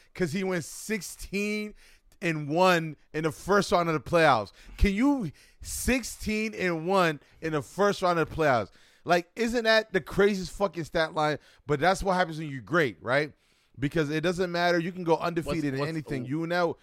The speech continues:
Speaker 2: what's greater, sixteen and one or Melo? Uh, I think it's two and thirteen in the first round.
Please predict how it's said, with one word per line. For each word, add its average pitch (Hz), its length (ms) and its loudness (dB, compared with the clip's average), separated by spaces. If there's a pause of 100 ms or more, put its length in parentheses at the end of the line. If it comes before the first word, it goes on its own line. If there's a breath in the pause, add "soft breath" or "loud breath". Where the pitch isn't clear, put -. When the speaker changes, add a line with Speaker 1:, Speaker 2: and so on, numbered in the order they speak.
(140 soft breath)
Speaker 2:
what's 143 200 -6
greater, 120 340 -4
sixteen 151 480 -6
and 131 140 -4
one 175 280 -8 (460)
or 110 140 -6
Melo? 110 560 -6
Uh, 104 160 -6
I 98 140 -8
think 107 180 -10
it's 98 180 -18
two 120 300 -10
and 101 120 -16
thirteen 104 420 -12
in 107 100 -14
the 95 60 -18
first 113 280 -20
round. - 160 -20